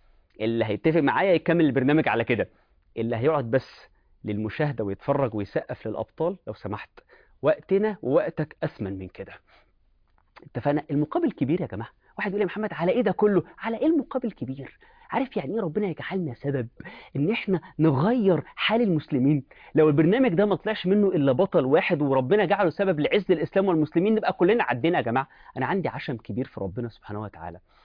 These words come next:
إن البرنامج ده ربنا يكتب له القبول، وربنا ينفع بيه الأمة، وربنا يرفع بيه الغم عن الأمة، وإن شاء الله ربنا يكرمنا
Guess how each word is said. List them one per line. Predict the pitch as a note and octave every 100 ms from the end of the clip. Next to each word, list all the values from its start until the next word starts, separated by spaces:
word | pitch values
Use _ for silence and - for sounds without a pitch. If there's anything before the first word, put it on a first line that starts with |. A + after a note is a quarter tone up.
| _ -
إن | A2+
البرنامج | G2+ G2+ G#2+ B2+
ده | G#2+ B2 A#2 _ _ A2+
ربنا | G#2+ C#3
يكتب | C3 - G#2
له | G#2 G#2
القبول، | - F2 G2+ G2 - _ _ _ _ _ _
وربنا | A2+ G2 C#3
ينفع | C3+ C3+ G2
بيه | G2
الأمة، | B2 - C3+ C3+ B2
وربنا | A2+ G#2+ C3+
يرفع | C#3 B2+ C#3 D3+ - A2
بيه | C#3+
الغم | C#3+ C#3+ D3+ C3+
عن | G#2 A2
الأمة، | C3+ D3 C#3
وإن | C3 C3+
شاء | A3 G#3
الله | D#3 D3+
ربنا | B2+ D3
يكرمنا | C3 - D3 C3+